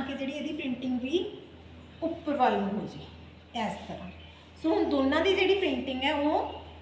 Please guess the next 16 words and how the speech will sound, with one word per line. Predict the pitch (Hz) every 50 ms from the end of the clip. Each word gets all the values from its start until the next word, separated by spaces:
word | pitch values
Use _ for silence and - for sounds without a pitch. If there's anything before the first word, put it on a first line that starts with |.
| - - -
ਸਹੀ | 330 269 285 311 330 330
ਹੋ | 311 - -
ਚੁੱਕੀ | - 254 - - - 277 269 339
ਹੈ। | 403 - - - - - - - - - - - - - - - - - - - - -
ਤੇ | - 294
ਆਪਾਂ | 277 277 285 - 285 269 277 269 277 - - -
ਕੰਨੀ | 302 277 269 269 277 285
ਨਾਲ | 294 285 285 285
ਕੰਨੀ | 285 285 254 254 262 269
ਮਿਲਾ | 269 277 277 254 233 220 214 - -
ਕੇ | 339 415 392 - - - - - - - - - - - - - - - - - - - - - - - - - - - - - - - - - - - - - - - - - - - - - - - - - 226
ਇਸ | 226 220 220 - -
ਤਰੀਕੇ | - 226 214 - - 202
ਨਾਲ, | 190 180 - - - - - - - - - - - - - -
ਠੀਕ | - 233 - -
ਹੈ | 349